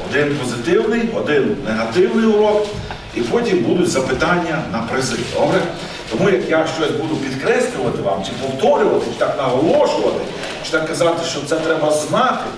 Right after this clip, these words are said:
ви це дуже уважно, е, засвоїте. Добре? Запам'ятайте. Перша книга Царів, двадцять перший розділ. Ми будемо говорити про двох людей. Ахава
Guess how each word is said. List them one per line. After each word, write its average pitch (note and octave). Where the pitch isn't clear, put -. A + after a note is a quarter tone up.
ви F3
це F#3
дуже G3+
уважно, D3+
е, F#2
засвоїте. C#3
Добре? -
Запам'ятайте. C3
Перша -
книга -
Царів, E3
двадцять -
перший G#2
розділ. F#2
Ми C4
будемо A#3
говорити E3+
про C3
двох -
людей. B2
Ахава E3